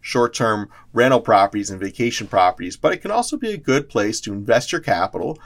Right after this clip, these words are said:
because you'll earn cash flow, ideally, equity growth over time, and tax depreciation, as all real estate offers. Then, of course, you have turnkey properties. So if you're looking to invest fifty thousand dollars in real estate,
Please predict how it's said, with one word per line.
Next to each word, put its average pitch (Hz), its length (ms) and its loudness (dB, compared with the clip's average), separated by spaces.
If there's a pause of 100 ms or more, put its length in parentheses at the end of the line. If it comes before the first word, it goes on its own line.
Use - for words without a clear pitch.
(180)
because 151 320 -2
you'll 160 140 -2 (100)
earn 131 240 -2
cash 107 380 -4
flow, 110 220 2
ideally, 107 580 0 (320)
equity 127 340 2
growth 110 300 2
over 107 160 -2
time, 98 480 -4 (200)
and 107 140 -8
tax 104 340 -4
depreciation, 101 880 -6 (240)
as 104 200 -4
all 117 180 4
real 101 200 0
estate 92 300 -4
offers. - 580 2 (1200)
Then, 370 100 -4
of - 60 -4
course, 285 200 6
you 262 60 6
have 233 100 4
turnkey 220 500 8
properties. 98 560 4
So 156 120 8
if 151 60 4
you're 156 100 6
looking 208 240 2
to 247 80 6
invest 220 300 4
fifty 170 220 -10
thousand 147 360 6
dollars 131 360 6
in 120 140 -2
real 170 220 2
estate, 113 460 0